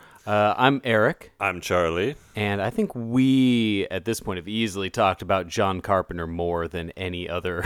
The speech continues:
Speaker 1: <laughs> actor, director, anything on this show
Speaker 2: I wouldn't have it any
Speaker 1: so
Speaker 2: other
Speaker 1: far,
Speaker 2: way.
Speaker 1: right? He's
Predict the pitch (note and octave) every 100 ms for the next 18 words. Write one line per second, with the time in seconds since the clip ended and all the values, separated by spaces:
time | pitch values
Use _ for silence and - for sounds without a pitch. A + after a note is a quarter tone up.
0 | - - - _ _ _ _ _ _ -
1 | - - A#2 B2+ C3 D#3 D3+ C#3 B2+ C3+
2 | - D#3+ C#3+ C3 C3+ C#3 D3+ D3 D3 D3
3 | E3 D#3 D#3+ A2 A2 A2+ A#2 G#2+ A2 G#2
4 | G2+ D3+ D3+ D#3+ D#3 C#3+ D#3 E3+ - E3
5 | D#3 D3+ C#3+ C3